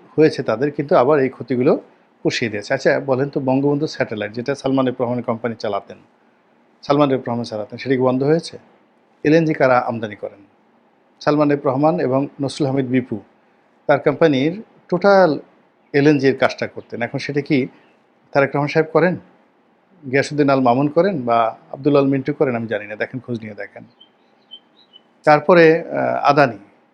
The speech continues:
আদানির এই কাজ কারা করেন? ওই যে আপনারা বলছেন যে রূপপুর পারমাণবিক বিদ্যুৎ কেন্দ্র, তার এজেন্ট, আহ, টিউলিপ সিদ্দিকী, সেখান থেকে ষাট হাজার কোটি টাকা তারা কমিশন নিয়েছেন, ভালো কথা, মেনে নিলাম।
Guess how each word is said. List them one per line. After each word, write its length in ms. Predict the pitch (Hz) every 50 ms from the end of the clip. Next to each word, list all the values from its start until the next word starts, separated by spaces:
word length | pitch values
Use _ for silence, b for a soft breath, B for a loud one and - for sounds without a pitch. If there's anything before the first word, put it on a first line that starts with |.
| _ _ _ _ _ _ _ _ _ _
আদানির 440 | - 147 143 156 151 151 151 143 -
এই 180 | - 143 127
কাজ 360 | - - 110 101 104 - -
কারা 220 | - 147 139 120 113
করেন? 240 | - 117 101 95 92 - _ _ _ _ _ _ _ _ -
ওই 100 | 170 170
যে 100 | 165 165
আপনারা 260 | 143 - 170 160 156
বলছেন 360 | 143 135 135 131 - 160 139
যে 100 | 123 127
রূপপুর 340 | 123 131 139 139 - 156 143
পারমাণবিক 600 | 143 143 131 135 135 135 131 127 127 127 123 117 123
বিদ্যুৎ 320 | 123 117 117 127 127 120
কেন্দ্র, 420 | - 131 117 113 113 110 110 107 - b b b b b b b b _
তার 140 | - 131 120
এজেন্ট, 500 | - 143 135 120 139 131 123 117 - -
আহ, 60 | - - 64 - 120 117 117 117 110 113 - 107 107 - - - - - - 123 _
টিউলিপ 260 | - 151 143 135 131 127
সিদ্দিকী, 460 | - - 127 113 110 117 107 120 113
সেখান 280 | - - 123 139 135
থেকে 160 | 131 131 127 -
ষাট 220 | - - 127 131
হাজার 200 | 131 127 131 120
কোটি 220 | - 135 117 120
টাকা 380 | 123 131 117 - 127 117 110 b b b b b b b b b b _ _ _ _
তারা 160 | 135 120 113
কমিশন 400 | - - 143 139 127 - - 120
নিয়েছেন, 420 | 117 113 113 104 - - 127 139
ভালো 180 | 143 151 170 160
কথা, 180 | 143 139 143 143
মেনে 220 | 147 147 143 139
নিলাম। 300 | 127 117 113 117 120